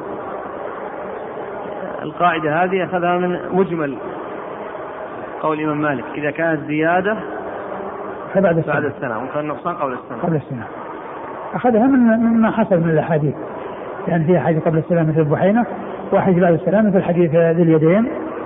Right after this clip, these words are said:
Speaker 2: وحديث ال-، ال-، زيادة خامسة.
Speaker 1: وقال أحمد: "ما روي عن النبي صلى الله عليه وسلم في سجدتي السهو فيستعمل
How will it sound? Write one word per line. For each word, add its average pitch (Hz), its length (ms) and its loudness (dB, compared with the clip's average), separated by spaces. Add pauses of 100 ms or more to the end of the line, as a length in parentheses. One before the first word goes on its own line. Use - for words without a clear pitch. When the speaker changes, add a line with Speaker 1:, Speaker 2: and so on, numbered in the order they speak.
(160)
Speaker 2:
وحديث 175 460 4
ال-، 156 600 4 (400)
ال-، 160 480 2
زيادة 160 240 6 (100)
خامسة. 151 300 0 (3000)
Speaker 1:
وقال 202 380 4
أحمد: 170 460 0 (460)
"ما 180 240 4
روي 208 260 6
عن 185 160 2
النبي 190 460 2
صلى 175 240 0
الله 180 380 4
عليه 170 280 0
وسلم 160 460 0
في 151 220 -4
سجدتي 180 460 0
السهو 202 440 2 (380)
فيستعمل 170 680 2